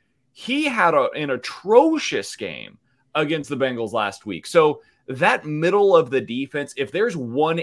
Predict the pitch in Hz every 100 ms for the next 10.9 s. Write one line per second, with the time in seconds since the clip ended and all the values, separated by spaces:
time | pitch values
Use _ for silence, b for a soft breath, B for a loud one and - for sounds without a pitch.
0 | 135 139 123 107 95 - 123 110 117 -
1 | 123 110 - 113 104 - 85 - - 151
2 | 151 - 160 139 117 - 120 117 117 113
3 | 104 - 107 113 110 110 _ _ - 170
4 | 233 202 170 123 107 - 135 131 110 85
5 | - 117 101 87 85 131 110 90 123 92
6 | 82 85 123 107 - _ _ _ - 160
7 | 175 175 160 165 170 185 196 196 185 196
8 | 202 185 165 175 156 156 147 131 101 95
9 | 120 113 82 - _ - 104 98 - -
10 | - - 87 87 78 76 - - -